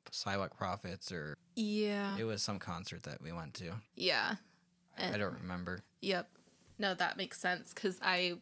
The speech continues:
Speaker 2: would pop in and join for those things instead of actually doing youth group, 'cause I didn't live here. I had gotten a job and had moved away.
Speaker 1: And then you came back, like, what, a year ago or two ye-,
Speaker 2: A year
Speaker 1: two years
Speaker 2: ago,
Speaker 1: ago, or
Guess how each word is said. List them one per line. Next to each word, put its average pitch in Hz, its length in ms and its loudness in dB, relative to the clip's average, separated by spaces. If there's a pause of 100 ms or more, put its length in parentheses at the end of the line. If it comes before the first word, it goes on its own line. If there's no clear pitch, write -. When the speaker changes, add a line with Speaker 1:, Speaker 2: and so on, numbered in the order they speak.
Speaker 2:
would 196 360 2
pop 196 300 4
in 185 160 4
and 170 160 0
join 180 340 4
for 170 180 0
those 170 260 2
things 208 440 0
instead 170 380 2
of 160 80 2
actually 165 480 -2
doing 165 480 -2 (880)
youth 180 240 0
group, 175 220 -2
'cause - 160 -4
I 165 60 0
didn't - 340 -6
live - 140 -6
here. - 300 -6 (280)
I - 60 -4
had - 200 -6 (380)
gotten 185 220 -2
a 175 100 -6
job 190 360 0
and 170 120 -4
had 180 120 -4
moved 175 240 -6
away. 180 460 -2 (160)
Speaker 1:
And 107 140 0
then 107 80 4
you 104 80 0
came 101 240 -2
back, 87 280 0
like, 82 320 -6 (140)
what, - 220 -8
a 87 80 -4
year 92 240 0
ago 101 400 2
or 92 240 -2 (600)
two - 120 -8
ye-, - 100 -2
Speaker 2:
A 214 60 0
year 208 260 4
Speaker 1:
two 113 80 6
years 117 140 4
Speaker 2:
ago, 226 160 4
Speaker 1:
ago, 220 180 -2
or - 180 -6